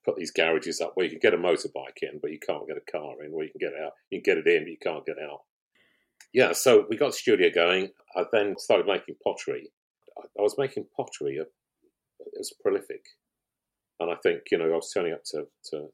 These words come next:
to people's houses and they're going, "Oh, I hope he hasn't got any pottery luck." <laughs> No, I'm sure they won't, but, but that's kind of how I felt. And, um, it sort of progressed from there. So, so what happened was,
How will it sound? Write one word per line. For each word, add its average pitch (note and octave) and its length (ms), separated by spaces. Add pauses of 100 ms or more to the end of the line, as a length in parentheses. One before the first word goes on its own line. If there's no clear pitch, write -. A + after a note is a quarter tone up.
to - 160
people's - 280
houses D2+ 260
and C#2 100
they're D2 220
going, D#2+ 100
"Oh, D#2 180
I D#2+ 60
hope E2+ 100
he E2+ 60
hasn't - 180
got E2+ 100
any - 80 (100)
pottery E2+ 360
luck." - 160 (360)
<laughs> - 400
No, G#2+ 80
I'm G2 240
sure F2 280
they - 60
won't, F2 280
but, G#2 120 (340)
but - 120
that's C#3+ 220
kind A2 180
of - 100
how F#2 200
I - 220
felt. C#2+ 200 (680)
And, G2 440 (180)
um, G2 500 (1000)
it - 60
sort - 160
of - 100
progressed A2 420
from F#2+ 160
there. G2+ 220
So, F#2 260 (360)
so G#2 160
what C3+ 280
happened A#2+ 360
was, C#2+ 460